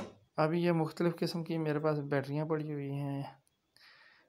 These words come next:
ये सैमसंग की है, इसके ये चार पॉइंट हैं। तो इसमें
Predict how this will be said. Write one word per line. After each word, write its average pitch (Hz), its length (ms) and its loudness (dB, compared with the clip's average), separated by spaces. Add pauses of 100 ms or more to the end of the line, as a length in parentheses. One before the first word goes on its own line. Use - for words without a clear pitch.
(120)
ये 139 100 0
सैमसंग 139 540 -2
की 139 220 -6
है, 131 380 -4
इसके 131 280 -6
ये 127 260 -2
चार 135 300 0
पॉइंट 127 360 -6
हैं। 135 160 -10 (480)
तो 139 280 -2
इसमें 160 760 2